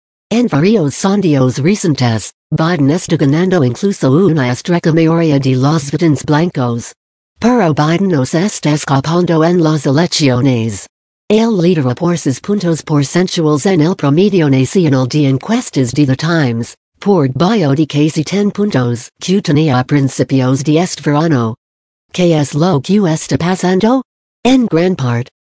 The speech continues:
Biden continúa luchando con los votantes hispanos. Trump,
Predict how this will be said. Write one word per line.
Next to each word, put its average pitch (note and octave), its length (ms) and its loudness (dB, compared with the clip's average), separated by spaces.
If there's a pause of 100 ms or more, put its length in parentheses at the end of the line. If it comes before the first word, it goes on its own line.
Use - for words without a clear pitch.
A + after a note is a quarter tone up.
Biden E3+ 380 2
continúa F3+ 540 0
luchando C3+ 540 0
con D#3+ 280 0
los C3 280 0
votantes C3+ 400 -2
hispanos. D3+ 760 -2 (480)
Trump, A#2+ 400 -4